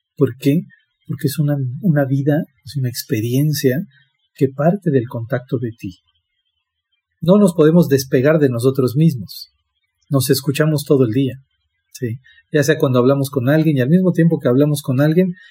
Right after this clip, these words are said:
están rondando ideas en nuestra cabecita o emociones. Quiere decir que nuestro interior está hablando con nosotros. Y entonces ese contacto se vuelve más presente, más vivo,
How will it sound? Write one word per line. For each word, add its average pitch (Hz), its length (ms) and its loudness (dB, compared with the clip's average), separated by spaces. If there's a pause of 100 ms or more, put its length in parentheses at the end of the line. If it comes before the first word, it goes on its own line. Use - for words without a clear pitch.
(440)
están 151 360 0
rondando 135 480 0
ideas 135 420 2
en 123 80 -4
nuestra 120 280 -8
cabecita 117 680 -2
o 117 140 -8
emociones. 120 760 -2 (100)
Quiere 123 200 0
decir 147 260 0 (340)
que 123 140 -2
nuestro 113 500 -4
interior 110 540 -2
está 135 220 -4
hablando 131 400 -2
con 101 180 -12
nosotros. - 720 -12 (680)
Y 156 120 2
entonces 139 500 0
ese 139 200 -2
contacto 131 720 -2 (180)
se - 160 -6
vuelve 127 320 0
más 127 520 -2
presente, 160 580 -2 (140)
más 120 440 -6
vivo, 143 400 0